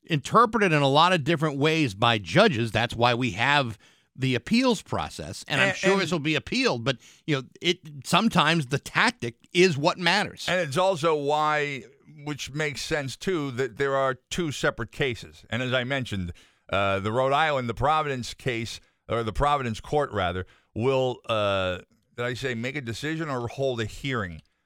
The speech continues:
Speaker 2: Uh, a hearing in Providence is set for this afternoon. So, I'm, 'cause you have a simultaneous, uh, lawsuit going on with other plaintiffs for virtually the same issue. And,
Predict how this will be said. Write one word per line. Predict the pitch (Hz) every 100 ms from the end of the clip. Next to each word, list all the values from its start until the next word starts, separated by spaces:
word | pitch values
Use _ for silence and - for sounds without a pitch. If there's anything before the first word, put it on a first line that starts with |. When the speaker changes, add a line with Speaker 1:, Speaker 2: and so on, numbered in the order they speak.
| _
Speaker 2:
Uh, | 104 113 113 113 110
a | 117
hearing | 127 165 120 82 -
in | - 113
Providence | 117 139 123 104 101 98
is | 107
set | - - 123
for | - 120 113
this | 98 123
afternoon. | 110 - 101 101 80 71 _ _ -
So, | - 151 147 135 _ -
I'm, | 147 120
'cause | 101 135
you | 151
have | 156
a | 139
simultaneous, | 120 - 175 160 131 - 165 147 127 117 - - _ _ _ -
uh, | 107
lawsuit | 120 139 139 - 143 131 - -
going | 110 135 123 127
on | 131 123 120 113 _ -
with | 120 113 139
other | 143 127
plaintiffs | - 123 110 104 98 - - _ _ _ _ _
for | - - 175 156 143
virtually | 110 101 170 175 - 143 131 127 131
the | 113 123
same | - - 151 131 127
issue. | 127 117 - 80 _ _ -
And, | 175 202